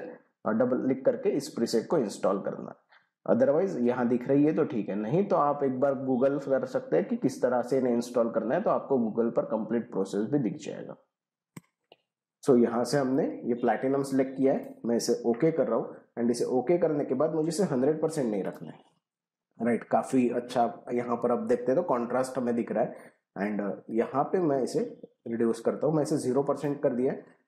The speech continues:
and zero percent से धीरे धीरे हम इसे increase करेंगे कि हमें इसमें कितना रखना है। तो मैं around forty five percent पे आकर यहाँ पे अब देखते तो मुझे ये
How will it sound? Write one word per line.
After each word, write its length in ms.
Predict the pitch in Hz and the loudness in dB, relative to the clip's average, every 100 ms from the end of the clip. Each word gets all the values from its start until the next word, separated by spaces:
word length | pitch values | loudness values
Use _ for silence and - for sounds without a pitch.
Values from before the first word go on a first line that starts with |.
| - | -2
and 240 | 117 170 | 2 4
zero 240 | 139 139 139 | 4 2 2
percent 340 | 151 156 151 | 0 0 0
से 100 | 165 | 0
धीरे 280 | 143 135 139 | 0 2 2
धीरे 200 | 143 143 | 4 2
हम 140 | 143 | 2
इसे 180 | 139 160 | 0 0
increase 340 | 131 117 139 143 | 0 2 0 2
करेंगे 360 | 127 110 131 | 0 2 -2
कि 120 | 202 | -2
हमें 220 | 156 123 127 | -2 2 0
इसमें 300 | 117 165 202 | 0 -2 -2
कितना 400 | 120 107 120 226 - _ _ - | -4 -2 -4 -4 -12 _ _ -8
रखना 360 | 101 104 113 165 - | -6 -4 -4 -6 -14
है। 80 | - _ _ _ _ | -20 _ _ _ _
तो 40 | 104 | -4
मैं 160 | 113 113 | 0 2
around 260 | 117 151 175 - | 2 2 0 -2
forty 200 | 151 151 | -2 0
five 240 | 160 151 | 0 0
percent 400 | 151 - 151 147 | -2 -2 -2 2
पे 60 | 143 | 2
आकर 380 | 135 180 196 - _ _ _ | 2 -2 -8 -12 _ _ _
यहाँ 300 | 123 123 123 | -6 -2 -2
पे 140 | - - - - _ _ _ | 0 -2 -4 -18 _ _ _
अब 140 | 117 117 | -2 2
देखते 300 | 123 123 120 | 2 2 0
तो 180 | - - _ _ _ _ _ _ _ _ _ _ _ _ _ _ _ _ - | 0 -8 _ _ _ _ _ _ _ _ _ _ _ _ _ _ _ _ 0
मुझे 300 | 120 120 117 | 0 2 -2
ये 240 | 113 - | -2 -4